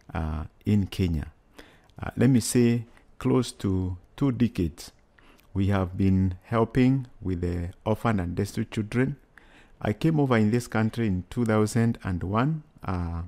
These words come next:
because I wanted to empower myself for the ministry that I'm doing.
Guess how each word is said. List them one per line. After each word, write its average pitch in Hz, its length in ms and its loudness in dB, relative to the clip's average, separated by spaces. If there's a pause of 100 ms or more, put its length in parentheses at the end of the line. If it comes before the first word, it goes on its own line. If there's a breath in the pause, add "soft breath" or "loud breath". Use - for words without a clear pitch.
(140)
because - 280 -2
I 90 60 0
wanted 104 520 0
to 85 280 -6 (320 loud breath)
empower 101 420 0
myself 98 840 0
for 82 420 -4 (500)
the 80 160 -8 (380)
ministry 120 640 4 (200)
that 98 120 -4
I'm 90 200 0
doing. 135 340 2